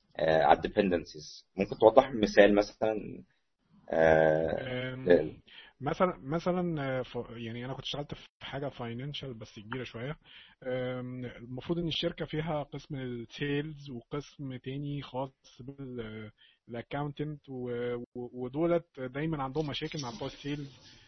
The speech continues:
Speaker 2: فدولت يقول لك: "لا، انا عايز الريبورتات بتاعتي الاول"، وده يقول لك: "انا عايز الريبورتات بتاعتي الاول".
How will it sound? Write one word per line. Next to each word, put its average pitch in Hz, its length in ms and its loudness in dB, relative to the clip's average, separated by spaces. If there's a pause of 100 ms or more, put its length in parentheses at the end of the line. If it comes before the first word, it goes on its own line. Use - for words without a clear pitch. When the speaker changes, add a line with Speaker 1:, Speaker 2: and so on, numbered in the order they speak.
(380)
Speaker 2:
فدولت 151 360 4
يقول 160 160 2
لك: 160 160 -2
"لا، 156 200 0
انا 139 80 -4
عايز 147 200 -4
الريبورتات 135 400 -2
بتاعتي 139 600 -2
الاول"، 151 460 -2
وده 123 180 -8
يقول 143 160 -2
لك: 139 100 -8
"انا 131 100 -6
عايز 143 140 -4
الريبورتات 135 380 -4
بتاعتي 135 320 -6
الاول". 123 320 -6